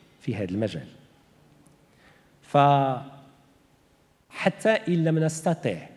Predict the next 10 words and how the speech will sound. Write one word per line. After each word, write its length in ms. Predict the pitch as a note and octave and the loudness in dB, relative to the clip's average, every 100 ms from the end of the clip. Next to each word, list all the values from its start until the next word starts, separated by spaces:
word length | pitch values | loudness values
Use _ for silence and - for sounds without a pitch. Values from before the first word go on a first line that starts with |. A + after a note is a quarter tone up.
| - _ A2+ | -20 _ -6
لمجموعة 760 | C3 C3+ B2+ D#3+ C#3 C3 B2+ A#2+ - | -2 -2 0 0 0 -2 -6 -10 -10
من 180 | C3 C3 | -4 -4
الأسباب 720 | C3+ C3 - C#3 C3 - - - - _ _ _ _ _ _ _ _ _ - | -4 -8 -2 0 0 -2 -12 -20 -20 _ _ _ _ _ _ _ _ _ -12
الموضوعية 840 | A#2+ B2+ C3+ C#3 E3+ B2+ A#2+ G#2+ A2+ C3 | -6 -2 0 4 4 4 2 0 -4 -2
أن 160 | C#3+ | 2
نوفر 680 | D3+ F3+ F#3+ - D3+ B2 G#2 - - - _ _ _ _ _ - G#2+ | 4 4 2 0 0 2 -2 -8 -20 -20 _ _ _ _ _ -20 0
بيئات 540 | D#3+ D#3+ E3+ D#3 - - - - - _ _ _ _ | 2 2 4 4 2 -6 -12 -18 -20 _ _ _ _
استثمارية 1080 | - - D3 - C#3 C#3+ E3 D3+ C3 A#2 G#2 G#2 - - - - - | -20 -4 -4 -4 -2 4 6 6 6 4 0 -6 -16 -20 -20 -20 -4
من 140 | C3+ | -4
حجم 420 | C#3 G#3 D3+ C3+ | 0 0 2 0